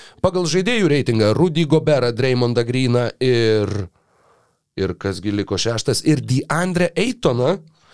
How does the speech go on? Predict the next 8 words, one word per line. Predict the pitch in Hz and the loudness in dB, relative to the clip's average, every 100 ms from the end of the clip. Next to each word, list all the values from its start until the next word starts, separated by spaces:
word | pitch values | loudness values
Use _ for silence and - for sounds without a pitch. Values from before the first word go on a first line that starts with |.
| - - _ - | -20 -20 _ -8
o | - 180 | -2 -2
pagal | 165 147 143 131 | 0 0 0 0
žiniasklaidos | 127 165 226 226 196 151 151 | 0 0 0 0 0 2 2
balsus, | 117 135 123 - 240 - - - - - - | 0 0 0 -2 -2 -2 -8 -14 -20 -20 -8
a, | - 135 135 127 | 0 2 2 0
trys | 165 180 156 - | 0 0 -2 -4
kiti | 139 - 147 - | -4 0 0 2
krepšininkai | 160 175 - 175 175 170 175 170 175 | 0 0 -2 -2 -2 0 2 2 2